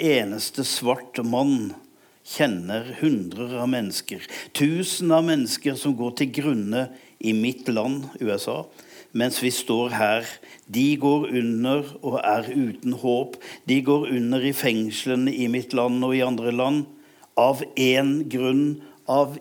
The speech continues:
en eneste grunn, fordi de er svarte og fordi samfunnet de er født inn i, det kristne samfunn, har bestemt og forordnet deres ødeleggelse for å bevare sin makt.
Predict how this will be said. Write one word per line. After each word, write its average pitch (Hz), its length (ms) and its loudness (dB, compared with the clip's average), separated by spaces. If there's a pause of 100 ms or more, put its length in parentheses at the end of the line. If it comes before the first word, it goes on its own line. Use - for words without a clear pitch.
en 147 720 0
eneste 127 760 2
grunn, 131 540 0 (260)
fordi 143 540 2
de 131 200 0
er 135 140 0
svarte - 720 0
og 127 140 -2
fordi 120 400 -2
samfunnet 123 880 -2
de 127 120 0
er 131 80 2
født 131 320 -2
inn 123 140 2
i, 151 260 -2 (300)
det 131 240 2
kristne - 560 -2
samfunn, 131 720 0 (340)
har 117 160 4
bestemt 127 720 -2
og 117 80 0
forordnet 120 800 0
deres 110 480 -2
ødeleggelse 104 880 -2 (320)
for 139 220 2
å 135 100 2
bevare 117 720 0
sin 113 240 -2
makt. - 480 -6